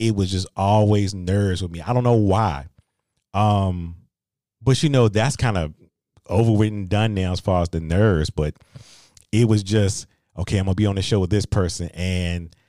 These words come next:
I don't wanna sound like an idiot. I don't wanna sound like I don't know what I'm talking about. I don't wanna stumble over my words. I don't wanna do this. I don't wanna do that. And it was really interesting 'cause I know, uh,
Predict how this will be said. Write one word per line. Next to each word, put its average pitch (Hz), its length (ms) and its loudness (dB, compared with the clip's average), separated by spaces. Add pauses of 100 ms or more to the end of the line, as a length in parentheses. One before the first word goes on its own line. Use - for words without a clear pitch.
(260)
I 90 100 -4
don't 104 180 0
wanna 104 180 -2
sound 95 300 -4
like 82 160 -6
an - 80 -10
idiot. 82 400 -8
I - 80 -16
don't 98 180 -2
wanna 104 180 -4
sound 95 320 -6
like 90 140 -6
I 71 120 -10
don't 95 200 -6
know 95 100 -4
what 90 120 -4
I'm 87 100 -8
talking 85 340 -6
about. 76 280 -8 (340)
I 90 120 -10
don't 104 260 -2
wanna 95 400 -4 (260)
stumble 113 460 -4
over 98 180 -2
my 92 160 -2
words. 90 420 -2
I 82 80 -4
don't 98 240 -4
wanna 95 180 -4
do 92 120 -4
this. 87 220 -4
I 80 80 -6
don't 90 180 -6
wanna 87 180 -8
do 82 200 -8
that. 85 280 -6 (1800)
And 107 400 -2 (440)
it 147 100 0
was 151 140 4
really 135 200 2
interesting 107 640 -2
'cause 95 180 0
I 104 100 2
know, 104 460 2 (760)
uh, 95 320 -2